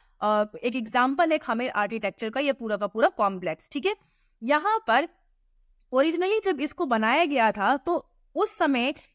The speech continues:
ये एक हिंदू टेम्पल था dedicated to Lord Vishnu, but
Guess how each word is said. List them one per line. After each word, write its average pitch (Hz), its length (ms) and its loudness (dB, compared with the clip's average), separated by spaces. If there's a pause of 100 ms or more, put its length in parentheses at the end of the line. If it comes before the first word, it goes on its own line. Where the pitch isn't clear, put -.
ये 277 220 2
एक 330 280 -2
हिंदू 320 320 0
टेम्पल 247 440 0
था 254 160 2
dedicated 262 640 -4
to 370 140 0
Lord 262 300 2
Vishnu, 208 360 -8 (320)
but 302 160 4